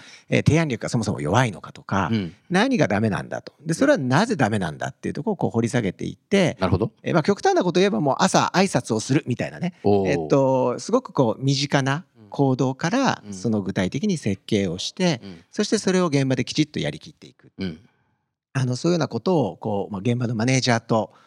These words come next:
Speaker 1: こう、共同しながらやってったっていうのが、
Speaker 2: うん。
Speaker 1: えー、当時の思い出。
Speaker 2: なるほどね。
Speaker 1: はい。
Speaker 2: でも、先ほど松浦さんのね、ファクトっておっしゃったけども、多分これからの時代っていうのは、多分そこがエイチアールアナリティクス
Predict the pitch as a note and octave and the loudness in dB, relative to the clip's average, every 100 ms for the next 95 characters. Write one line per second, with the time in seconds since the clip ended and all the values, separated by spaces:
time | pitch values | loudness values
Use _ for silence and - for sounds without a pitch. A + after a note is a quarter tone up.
0 | _ - G#2+ B2+ A2+ A#2+ - A2 F#2 F2+ | _ -10 -6 -4 -2 -4 -4 -6 -4 -2
1 | D#2+ - F2+ F2 - F#2+ - - - G#2+ | -4 -8 -18 -18 -12 -12 -10 -12 -8 -8
2 | G2+ - B1+ - - C#2 D#2 C#3 - - | -4 -4 -4 -8 -10 -10 -8 -8 -8 -18
3 | _ _ _ _ _ - F#2 - E2 E2+ | _ _ _ _ _ -6 -4 -4 -6 -6
4 | F#2+ - E2 C#2 - _ - B2+ A2+ A2 | -8 -6 -4 -4 -8 _ 0 2 2 0
5 | A#2+ C3+ B2+ B2 B2 C3+ A#2 A2 G#2+ A2 | 0 2 2 0 2 0 0 -2 -2 0
6 | A#2+ G#2+ - - - A2+ _ - G#2 - | 0 0 0 0 0 -2 _ -4 -2 0
7 | A2 - _ - G#2 F#2+ F#2 F#2 G2+ G2 | -4 -4 _ -6 -4 -2 -4 -2 -2 -2
8 | G2 A#2+ A#2 A2+ - - C#3 C3 C3+ C3 | -2 0 0 -2 -2 0 0 2 0 2
9 | A#2 G2 G2 G2+ G2+ - A#2 G#2 - G#2+ | 0 -2 0 0 0 0 0 0 -2 -2
10 | G2 - - A2+ A#2+ A2+ G#2 - - - | -2 -2 0 0 2 0 -4 -10 -20 -8
11 | G#2 - G#2+ G2 - G#2 G2+ G2+ G#2+ - | -8 0 0 0 0 0 0 -2 -4 -6
12 | - | -12